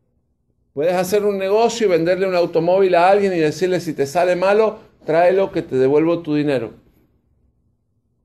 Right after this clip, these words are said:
Y si te lo traen, tienes que devolver tu dinero. Eso es ser justo.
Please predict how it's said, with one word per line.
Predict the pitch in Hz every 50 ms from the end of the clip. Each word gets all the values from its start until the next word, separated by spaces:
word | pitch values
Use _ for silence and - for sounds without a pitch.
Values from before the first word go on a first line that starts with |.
| _ _ _ _ _ _ _ _ _ _ _ _ _ _ _ _ _ _ -
Y | 123
si | 120 139 120
te | 123 120
lo | 120 120
traen, | 120 147 170 160 135 113 107 104 - - _ _ _ _ _ _ _ _ _
tienes | - 127 127 139 131
que | 135 135
devolver | 120 113 113 113 113 120 123 120 120
tu | -
dinero. | 120 120 120 113 104 101 -
Eso | 123 135 139
es | 143 -
ser | 156 131
justo. | - - 151 139 - - _